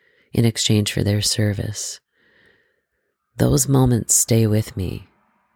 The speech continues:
So at the time, I may not have given as much as was deserved,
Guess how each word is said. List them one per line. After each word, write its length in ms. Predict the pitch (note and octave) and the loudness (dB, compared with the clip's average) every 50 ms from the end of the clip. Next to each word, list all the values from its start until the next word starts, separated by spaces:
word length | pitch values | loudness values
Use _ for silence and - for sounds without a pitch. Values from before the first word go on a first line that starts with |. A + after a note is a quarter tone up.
| _ _ _ _ _ _ _ _ _ _ _ _ | _ _ _ _ _ _ _ _ _ _ _ _
So 320 | - - - B2+ A#2 A2+ - - | -4 0 2 2 2 2 0 0
at 220 | - A#2 - - | -2 -2 -2 -2
the 60 | - | -8
time, 500 | A2+ - - - B2 B2 B2 B2+ B2 A2+ | -6 -6 -4 -2 0 2 2 2 2 2
I 80 | A2 A2 | 2 0
may 180 | A2 A2 A2 A2+ | 2 2 2 2
not 180 | A2+ A2 A2 | 2 0 0
have 180 | G#2+ G#2 G#2 G#2+ - - - - - - - _ _ _ _ _ _ _ _ - - | 0 -4 -4 -8 -14 -16 -20 -20 -20 -20 -20 _ _ _ _ _ _ _ _ -12 -2
given 540 | A#2+ C3 C3 A#2+ A2 A#2 A2 G#2+ G#2+ G#2 - _ _ _ _ _ _ _ _ _ _ _ _ _ | 0 2 2 2 2 0 -2 -2 -6 -8 -12 _ _ _ _ _ _ _ _ _ _ _ _ _
as 160 | - A2+ A2 - | 0 0 0 2
much 380 | A#2 A2+ A2 G#2+ G#2+ - - | 2 2 2 2 2 0 -2
as 280 | G#2 G#2 G#2 G2 - - | -2 0 -2 -2 -4 -4
was 200 | - A2 G#2+ - | -4 -4 -4 -4
deserved, 840 | - - G#2+ G2 G#2 G#2+ G#2 G2+ G2+ G2+ - - - - - - | -2 -2 0 0 0 0 0 0 -2 -4 -6 -8 -12 -16 -20 -20